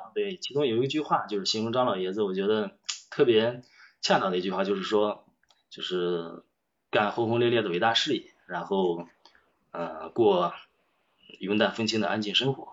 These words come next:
Speaker 2: 我觉得这句话，当然我现在肯定不能用这句话来标榜自己啊，但是这个确实是我向往的生活状态。所以说我，我也是希望自己将来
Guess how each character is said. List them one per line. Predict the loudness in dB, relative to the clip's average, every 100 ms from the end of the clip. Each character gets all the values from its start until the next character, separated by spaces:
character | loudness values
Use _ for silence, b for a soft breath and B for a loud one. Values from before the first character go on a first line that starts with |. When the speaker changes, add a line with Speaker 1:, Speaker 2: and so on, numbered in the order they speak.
| -16 -4
Speaker 2:
我 |
觉 | 2
得 | 4
这 | 6 6
句 | 6
话， | 8 6 4
当 | 6 8
然 | 8 6
我 | 6
现 | 6 8
在 | 4
肯 | 2
定 | 0
不 | 2
能 | 0 -2 -6 _ b b b 0
用 | 4
这 | 6 6
句 | 6
话 | 4
来 | 4
标 | 6 4
榜 | 4
自 | -2 -8
己 | -8
啊， | -6
但 | 0 2
是 | 2
这 | 0 2
个 | 2
确 | 2 0
实 | 0 -2
是 | 2 2
我 | 4
向 | 2 0
往 | 0
的 | -2
生 | -2 0
活 | 0
状 | 2 0
态。 | -4 -12 _ -14
所 | -2 0
以 |
说 | 2 4
我， | 4 2 0 -4 -2
我 | 0
也 | 0
是 | 0
希 | 0
望 | 2 0
自 | -4
己 | -6 -2
将 | 0 0
来 | 0 -4 -8